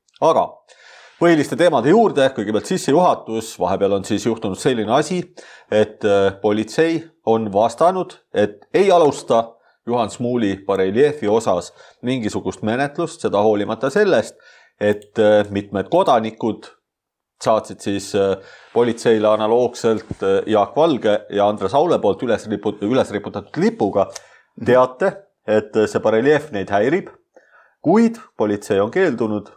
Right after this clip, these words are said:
menetlust algatamast ja põhjendas seda siis sellega, et tegemist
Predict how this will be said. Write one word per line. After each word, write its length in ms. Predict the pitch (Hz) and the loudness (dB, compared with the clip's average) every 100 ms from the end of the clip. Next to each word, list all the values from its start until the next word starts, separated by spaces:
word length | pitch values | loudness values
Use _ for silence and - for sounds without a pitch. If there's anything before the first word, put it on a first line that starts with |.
| _ | _
menetlust 500 | - 110 107 113 - | -8 -4 -4 -6 0
algatamast 800 | 180 165 110 - 107 101 - - - - _ - | 0 2 -2 -2 -6 -6 -8 -16 -20 -20 _ -8
ja 140 | 90 | -4
põhjendas 560 | 107 147 127 92 92 - | 0 0 0 -4 -6 -4
seda 220 | 95 90 | -4 -4
siis 180 | 92 - | -6 -4
sellega, 520 | 135 156 120 101 92 - | 0 2 2 0 -4 -8
et 180 | 85 - | -16 -6
tegemist 680 | 127 143 135 131 123 - | -4 0 -2 -2 -10 -14